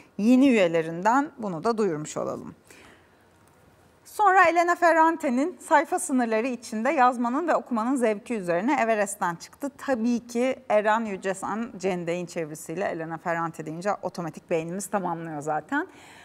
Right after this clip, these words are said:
E, Ferrante çok okunuyor ülkemizde, özellikle Napoli romanlarıyla. Bu da onun, e, denemelerini içeriyor. Dört tane konuşmasını okumak ve yazmanın zevki üzerine.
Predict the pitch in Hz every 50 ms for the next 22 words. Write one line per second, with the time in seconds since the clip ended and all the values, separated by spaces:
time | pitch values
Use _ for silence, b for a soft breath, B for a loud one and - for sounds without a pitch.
0 | B B - - 269 277 262 349 294 302 320 339 330 - 320 - - 339 339 254
1 | 262 254 - 240 220 202 196 196 185 175 165 185 - - 208 190 196 180 180 214
2 | 214 202 196 202 208 208 - 214 208 208 196 - - 220 208 196 180 180 170 165
3 | 165 160 165 170 175 170 170 180 202 247 302 302 - 294 - 320 294 285 262 269
4 | 370 403 440 440 - - - 247 247 247 247 233 311 285 311 302 302 302 330 330
5 | 330 320 349 330 - - 220 180 165 185 185 180 226 262 262 262 262 254 175 170
6 | 208 254 262 - 254 220 220 220 - - 196 180 - - 185 208 247 285 285 -
7 | - - _ _ - - - - 269 247 277 277 277 - 247 247 233 233 226 226
8 | 214 202 220 233 247 254 - - - 226 254 277 294 285 254 233 208 247 226 226
9 | 220 220 - 262 226 196 180 185 160 151 - 180 220 302 403